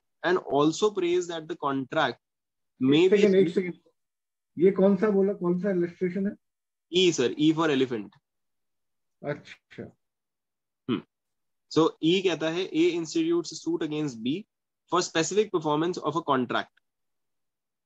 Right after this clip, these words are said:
Speaker 1: and also prays that the contract may be reformed as to one of its provisions as the provision was inserted in it by mistake। तो कुछ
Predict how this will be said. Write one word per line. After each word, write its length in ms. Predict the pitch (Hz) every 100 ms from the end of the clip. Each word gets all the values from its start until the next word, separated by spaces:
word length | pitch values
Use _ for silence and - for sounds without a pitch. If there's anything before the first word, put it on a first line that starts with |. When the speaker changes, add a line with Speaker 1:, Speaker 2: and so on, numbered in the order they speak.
| _ _ _ _ _ _ _ -
Speaker 1:
and 120 | 170
also 340 | 165 170 180 196
prays 280 | 180 185 185
that 100 | 185
the 120 | 180
contract 440 | 147 139 147 175
may 240 | 131 156 160
be 120 | 180
reformed 640 | 123 147 185 170 165 180 - 147
as 160 | 147
to 140 | 165 139
one 140 | 143
of 120 | 156 160
its 180 | 151 -
provisions 720 | 131 127 117 98 - - - _ _ _ _ _ _ _ _ _ _ _ 127
as 200 | 160 170
the 100 | 180
provision 440 | 170 165 175 185
was 160 | 180 175
inserted 580 | 160 151 143 165 170 156
in 100 | 151 170
it 140 | 139
by 160 | 135 151
mistake। 420 | 131 - 117 - _ _ _ _ _ _ _ _ _ _ _ _ _ _ 147
तो 80 | 135 - _ -
कुछ 240 | 156 -